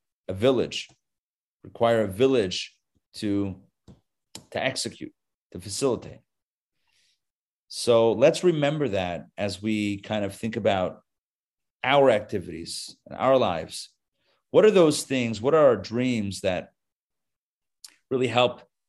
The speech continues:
make this world a better place that necessarily involve more than one person? And, and how can we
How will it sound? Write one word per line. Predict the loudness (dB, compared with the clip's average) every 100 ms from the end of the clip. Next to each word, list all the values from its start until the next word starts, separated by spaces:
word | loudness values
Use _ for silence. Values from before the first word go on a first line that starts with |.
| _ _ _ _ _
make | -2 0 0 -2
this | -8 -2
world | 2 2
a | 2
better | -2 -2
place | -2 -2 -2 -6 -10 -12 _ _ _ _ _ _ -4
that | -4 -4 -8 _ _ _ _ -6
necessarily | -4 -4 -4 -2 0 0 0
involve | -4 0 2 2 0
more | -6 -4 -4
than | -4
one | -6 -6
person? | -8 -8 -10 -16 -14
And, | -14 -12
and | -10 -8
how | -2 -2
can | -2 -6 -4
we | -4 -6